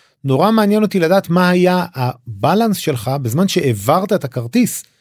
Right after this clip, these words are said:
ולא יומיים אחרי בזמן שהתנועה כאילו נחתמה לביצוע. עכשיו, אם התנועה כל הזמן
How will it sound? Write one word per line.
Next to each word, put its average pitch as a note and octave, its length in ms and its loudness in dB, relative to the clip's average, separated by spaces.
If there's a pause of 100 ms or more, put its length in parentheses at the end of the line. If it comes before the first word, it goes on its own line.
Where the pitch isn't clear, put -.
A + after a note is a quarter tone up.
(320)
ולא C4+ 340 4
יומיים C#3+ 520 2
אחרי C3 340 -2
בזמן A#2+ 280 -2
שהתנועה A2+ 640 0 (560)
כאילו B2+ 240 0
נחתמה B2+ 460 -2
לביצוע. A2+ 520 -4 (500)
עכשיו, E3+ 220 -2
אם D#3+ 140 -2
התנועה C3 320 0
כל F3 180 -2
הזמן D3+ 300 -2